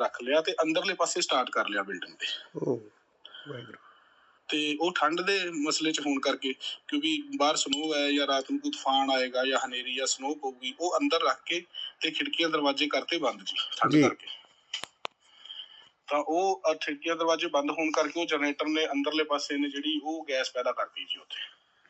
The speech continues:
Speaker 2: ਜੀ, ਇਸ ਹਾਦਸੇ 'ਚ ਤੁਹਾਡਾ ਪਰਿਵਾਰਕ ਮੈਂਬਰ ਵੀ ਸੀ ਕੋਈ?
Speaker 1: ਮੇਰਾ, ਮੇਰਾ ਬ੍ਰਦਰ ਸੀ ਜੀ ਵਿੱਚ, ਹਾਂਜੀ, ਸੱਕਾ ਬ੍ਰਦਰ।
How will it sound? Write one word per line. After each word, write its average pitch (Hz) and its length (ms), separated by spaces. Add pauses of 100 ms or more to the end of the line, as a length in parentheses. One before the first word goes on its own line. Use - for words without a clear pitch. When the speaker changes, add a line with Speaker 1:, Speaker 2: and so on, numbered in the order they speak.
Speaker 2:
ਜੀ, 285 400
ਇਸ 240 140
ਹਾਦਸੇ 185 360
'ਚ 190 120
ਤੁਹਾਡਾ 190 300
ਪਰਿਵਾਰਕ 175 540
ਮੈਂਬਰ 208 340
ਵੀ 202 100
ਸੀ 185 160
ਕੋਈ? 175 220 (540)
Speaker 1:
ਮੇਰਾ, 170 300 (160)
ਮੇਰਾ 156 180
ਬ੍ਰਦਰ 143 320
ਸੀ 123 180
ਜੀ 107 100
ਵਿੱਚ, 107 320
ਹਾਂਜੀ, - 300
ਸੱਕਾ - 320
ਬ੍ਰਦਰ। - 340